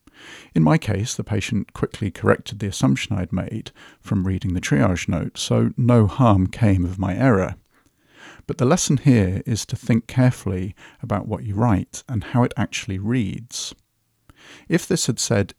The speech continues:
"Injury happened on four slash seven," then it would have been clear it was a date. If it said, "Injury happened four slash seven ago,"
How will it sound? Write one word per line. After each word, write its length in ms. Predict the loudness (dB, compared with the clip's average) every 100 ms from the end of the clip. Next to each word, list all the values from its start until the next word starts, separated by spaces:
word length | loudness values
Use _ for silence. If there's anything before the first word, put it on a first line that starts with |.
| _
"Injury 500 | 2 4 2 0 -2
happened 580 | -4 -4 -2 -2 -2 -2
on 420 | -2 0 0 -2 -6
four 380 | -8 -4 -2 -4
slash 480 | -6 -8 -8 -8 -2
seven," 460 | 0 0 -4 -8 -10 _ _ _ _ 0
then 340 | 2 2 0
it 80 | -2
would 180 | 0 0
have 120 | 2
been 140 | 0 -2
clear 520 | 0 2 2 0 -4
it 140 | -6
was 140 | -6 -4
a 60 |
date. 460 | 0 0 -2 -10 -20 -20 _ _ _ _ _ _ -20 _
If 160 | -4 -4
it 100 | -4
said, 340 | 2 2 0 4
"Injury 380 | 4 4 2 -2
happened 500 | -2 -6 0 0 -2 -8
four 260 | -4 -4
slash 380 | -4 -4 -4 -4
seven 340 | -4 -4 -4 -2
ago," 460 | 2 2 2 -2